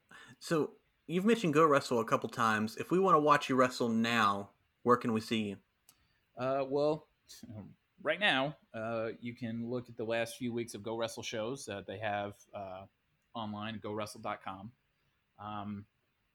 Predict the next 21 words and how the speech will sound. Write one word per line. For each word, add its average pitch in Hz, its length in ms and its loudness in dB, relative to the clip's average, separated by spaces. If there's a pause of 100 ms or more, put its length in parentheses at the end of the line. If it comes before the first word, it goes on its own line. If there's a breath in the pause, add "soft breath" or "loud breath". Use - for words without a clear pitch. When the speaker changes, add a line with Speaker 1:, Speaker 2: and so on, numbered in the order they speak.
(840)
Speaker 2:
there's 104 540 -6
a 98 200 -10
YouTube 131 360 -8
channel. 139 360 -6
I 104 120 -4
have 107 180 -6
a - 40 -14
playlist 123 680 -6
of, 104 160 -8
like, 95 260 -12 (120)
a 104 60 -6
bunch 107 300 -8
of 135 80 -8
my 135 100 -2
matches, 131 440 -4
if 107 180 -8
not 101 180 -6
almost 98 320 -8
all 110 180 -4
of 135 100 -8
them. 180 180 -6